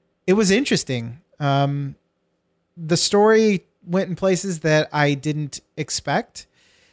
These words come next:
and then it kinda came full circle to, uh, an ending that, while not unexpected, felt right, I guess. I wasn't disappointed that I knew sort of not what was gonna happen, but just kinda where it was leading.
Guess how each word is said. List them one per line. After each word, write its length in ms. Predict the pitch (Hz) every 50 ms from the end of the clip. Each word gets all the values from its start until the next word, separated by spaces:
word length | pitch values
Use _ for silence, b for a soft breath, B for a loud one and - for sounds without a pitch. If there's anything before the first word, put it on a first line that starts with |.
| b b b _ _
and 380 | 165 165 160 156 156 156 156 151
then 300 | 143 165 160 160 160 160
it 100 | 156 -
kinda 240 | - - 165 156 147
came 240 | - - 156 147 131
full 220 | - 151 139 127
circle 600 | - - 147 135 - - 143 135 131 131 127 131
to, 580 | 131 - - 147 135 131 127 123 123 123 120 - _ _ -
uh, 260 | 135 127 123 120 110 - -
an 140 | - 151 143
ending 320 | 143 143 139 135 131 131 127
that, 300 | 131 123 120 - - _ _ _ _ _ _ _ _ _ _ _ _ _ _ _ _ _ _
while 380 | 165 160 156 156 151 151 151
not 340 | 151 165 170 170 - - _ _
unexpected, 960 | 165 160 147 139 - - - - 185 175 165 - - 139 131 127 120 120 - _ _ _ _ _ _ _ _ _ _ _ _ _ _
felt 300 | _ - 196 185 160 143
right, 400 | 143 135 127 120 123 139 - _ _ _
I 60 | 151
guess. 380 | 143 135 135 127 135 139 - -
I 60 | 143
wasn't 280 | 139 147 147 131 156 143
disappointed 600 | 143 123 127 123 - 131 131 127 127 127 120 127
that 120 | 127 123 123
I 100 | 127 127
knew 440 | 131 131 135 131 127 127 123 123 - _
sort 340 | - - - 139 131 120
of 260 | 123 120 117 117 123 131
not 300 | 135 139 135 131 - 147
what 140 | 139 123
was 140 | - 135 123
gonna 160 | 120 127 110
happen, 400 | 110 - 135 131 - - 120 120
but 260 | 117 120 117 107 - 147
just 240 | 143 127 - -
kinda 200 | - - 135 127 120
where 160 | 120 127 117
it 40 | 104
was 180 | 113 117 120 120
leading. 400 | 123 120 120 120 117 120 123